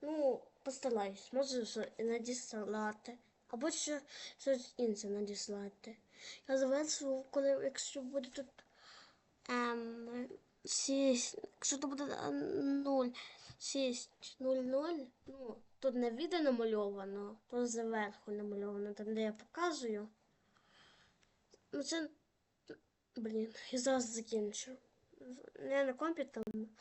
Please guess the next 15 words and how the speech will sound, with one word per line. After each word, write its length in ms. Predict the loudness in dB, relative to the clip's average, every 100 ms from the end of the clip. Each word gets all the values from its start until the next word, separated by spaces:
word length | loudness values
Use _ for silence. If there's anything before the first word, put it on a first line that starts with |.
| -20 -8
граю, 600 | -2 0 4 4 4 2
і 240 | 4 4 6
я 240 | 6 6
його 220 | 4 4
випущу 680 | 2 2 0 -2 -6 -4 -6
сьогодні. 400 | -6 -6 -6 -6 -10 _ _ _ _ _ _ _ _ _ _ _ _ _ _ _ _ _ _ _ _ _ _
Ну. 400 | -4 -2 0 -2 -8 -18 _ _ -20 _ -20 -20 _ _ _ _ _ _ _ _ _ _ _ _ _ _ _ _ _ _ _ _ _ _ _ _
Ах, 180 | -6 4
я 100 | 4
з 140 | 4
того 200 | 2 2
чувака 380 | 6 6 6 2
зараз 200 | 2 0
переможу 560 | 2 2 4 4 4 2
нахер. 440 | 0 -2 -8 -8